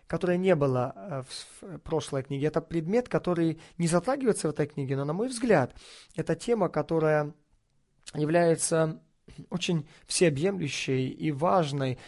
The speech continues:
в вопросе доктрины господства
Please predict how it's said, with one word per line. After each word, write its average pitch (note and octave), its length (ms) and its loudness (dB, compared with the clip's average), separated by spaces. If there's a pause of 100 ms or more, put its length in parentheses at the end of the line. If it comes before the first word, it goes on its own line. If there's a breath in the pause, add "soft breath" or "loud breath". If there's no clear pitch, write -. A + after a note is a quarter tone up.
в C#3 60 -4
вопросе F3 520 2 (480 loud breath)
доктрины E3+ 500 2
господства D#3+ 1080 4